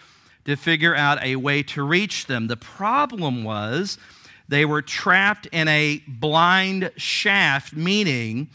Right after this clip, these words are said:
there were no, no doors, uh, through which the firefighters could enter the shaft and get to them. And again, they were in that express elevator,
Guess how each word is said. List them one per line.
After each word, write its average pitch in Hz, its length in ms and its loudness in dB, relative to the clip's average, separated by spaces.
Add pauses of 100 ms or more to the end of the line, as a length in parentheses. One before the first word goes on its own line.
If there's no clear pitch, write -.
(400)
there 151 160 4
were 147 160 2
no, 180 420 2
no 185 260 2
doors, 151 880 0 (400)
uh, 147 280 4
through 151 260 -2
which 160 240 -4
the 147 80 -4
firefighters 151 920 2
could 131 180 -4
enter 170 260 0
the 160 120 -6
shaft 147 680 0
and 135 280 -2
get 160 300 -2
to 190 280 -2
them. 107 320 -4
And 120 80 -8
again, 143 240 -2
they 127 140 -2
were 127 80 -4
in 131 80 -2
that 127 160 -4
express 151 580 -6
elevator, 127 640 -2